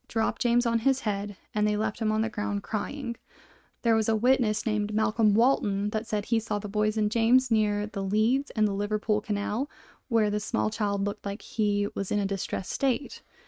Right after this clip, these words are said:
And then another person named Irene Hitman said she was walking her dog and saw the same boy around four forty P M, which is an hour later,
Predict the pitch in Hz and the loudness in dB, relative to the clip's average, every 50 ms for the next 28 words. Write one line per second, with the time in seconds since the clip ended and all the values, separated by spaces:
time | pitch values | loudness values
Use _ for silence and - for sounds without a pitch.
0 | - - - _ _ - - 220 226 214 214 220 - - 226 220 220 220 214 220 | -20 -20 -20 _ _ -2 2 4 4 4 4 2 2 2 4 4 4 4 4 2
1 | 220 214 208 208 214 - _ _ - 220 220 - - 208 202 202 208 208 208 202 | 2 2 2 0 -2 -4 _ _ -2 -2 -2 0 0 0 2 2 2 2 2 2
2 | 202 202 202 - - 202 202 196 202 202 208 208 233 277 - - 220 208 208 214 | 0 0 -2 -2 -2 -2 -2 0 0 0 2 4 4 2 2 4 2 2 2 2
3 | - 208 208 196 - - 208 208 202 - 214 202 - - - 220 226 220 247 226 | 2 0 -2 -2 -2 0 0 -2 0 0 0 0 0 0 0 0 2 2 0 0
4 | 214 202 190 190 196 196 - 214 208 - 214 202 196 208 - - 240 240 262 277 | 0 -2 -4 -4 -4 -2 0 0 2 2 2 2 2 2 0 2 4 6 6 6
5 | 254 254 240 233 233 240 - 214 214 220 208 208 202 - - - - 220 226 233 | 6 6 4 4 2 2 0 0 0 2 2 0 -2 -4 -6 -2 2 4 4 4
6 | 247 - - - 285 294 285 247 214 208 - - 196 180 170 190 190 - 226 208 | 4 2 0 0 2 2 2 2 0 0 0 0 -2 0 -2 -4 -4 -4 -4 -4
7 | 208 220 220 - 208 - 208 202 - - 214 208 214 226 240 254 254 233 214 - | -4 -4 -4 -6 -6 -6 -6 -8 -4 -2 -2 0 2 2 2 2 2 0 0 -2
8 | - - - - | -4 -8 -8 -10